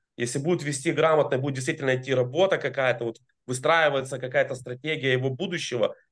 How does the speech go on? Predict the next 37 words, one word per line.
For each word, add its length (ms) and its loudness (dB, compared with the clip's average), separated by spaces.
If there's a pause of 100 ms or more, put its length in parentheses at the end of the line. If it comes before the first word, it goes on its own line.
(100)
под 160 -2
его 200 6
вот 160 2
эти 180 -2
данные, 500 2 (200)
у 60 -4
него 200 2
есть 220 0
неплохие 380 -6
шансы, 540 -2 (220)
ну, 120 0
как 180 0
минимум 440 2
на, 400 4 (1160)
ну, 100 -2
где-то 240 4
хотя 240 2
бы 160 -2
попробовать 560 0
себя 280 -2
в 380 -4
роли 260 2
вот 180 -6
около 260 -4
претендентов 680 -2
или 100 -2
претендента. 480 -2
Не 160 2
знаю, 320 4
как 140 -4
он 120 -2
дальше 280 0
будет, 300 -6
с 60 -20
кем 200 0
он 140 -2
будет, 280 -4